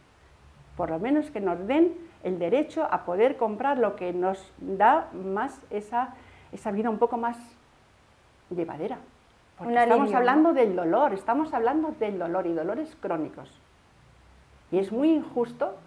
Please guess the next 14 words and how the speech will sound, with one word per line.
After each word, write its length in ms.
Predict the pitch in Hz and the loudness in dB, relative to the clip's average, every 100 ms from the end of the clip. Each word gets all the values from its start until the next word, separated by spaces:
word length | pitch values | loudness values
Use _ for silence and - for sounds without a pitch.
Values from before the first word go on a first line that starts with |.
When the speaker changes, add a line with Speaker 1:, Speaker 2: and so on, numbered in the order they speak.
| - - - | -20 -20 -8
Speaker 1:
que 80 | 190 | -2
un 140 | 226 285 | 2 4
dolor 280 | 285 240 | 4 2
crónico 480 | 240 240 269 269 302 | 2 0 0 -2 -4
te 100 | 302 | -2
manden 360 | 196 196 170 151 - - | -2 0 -2 -6 -12 -4
a, 480 | 185 190 - 185 175 | 0 0 2 0 0
al 140 | 180 | 0
dolor, 360 | 170 202 339 - - - _ - | 0 4 4 4 -10 -20 _ -10
a 60 | 170 | -8
la 120 | 170 | -4
clínica 380 | 226 277 254 214 | -2 -2 0 0
del 140 | 196 | 0
dolor, 320 | 180 190 170 | 0 2 0